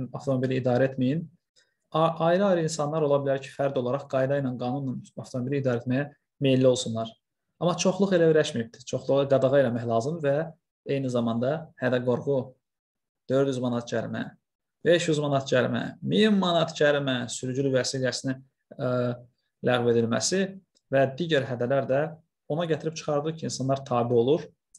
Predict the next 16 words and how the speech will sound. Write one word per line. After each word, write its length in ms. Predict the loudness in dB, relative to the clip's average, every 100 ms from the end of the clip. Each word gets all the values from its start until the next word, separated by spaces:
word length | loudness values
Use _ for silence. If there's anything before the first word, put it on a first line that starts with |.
| -6
və 140 | -2 0
bilirlər 400 | -2 0 2 0
ki, 160 | -4 -2
o 400 | 4 4 4 -4 _ _ _
qaydaları 540 | -2 0 0 0 -2 -4
poza 280 | -4 -2 -2
bilməzlər. 560 | -2 -2 -2 -4 -12 -14 _ _ _ _ _ _ _ _ _ _
Ə, 100 | -4 -2 -2 -4 -14 _ -2
hesab 280 | 2 2 4
eləyək 220 | 2 2
ki, 80 | 2
yol 140 | 4
hərəkət 340 | 2 0 -2 0
qaydalarında 800 | 0 2 0 0 -2 -2 -2 -4 -10 _ -12
bunlar 360 | -6 -2 -4 -6 -18 _ _ _ -4
uyğundur. 540 | -2 0 -2 -4 -10